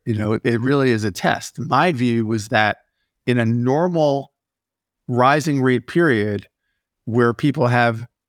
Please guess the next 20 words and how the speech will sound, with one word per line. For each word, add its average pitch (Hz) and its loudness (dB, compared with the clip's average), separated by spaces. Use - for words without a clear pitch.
the, 117 -2
uh, 117 0
the 120 2
idea 123 2
that 113 -2
the 117 -2
longer 160 2
duration 113 0
fixed - -4
income 113 -2
should 113 -4
be 110 -2
higher 131 0
yield 113 0
than 107 -2
the 107 -4
shorter 190 2
duration 101 -2
fixed - -10
income, - -10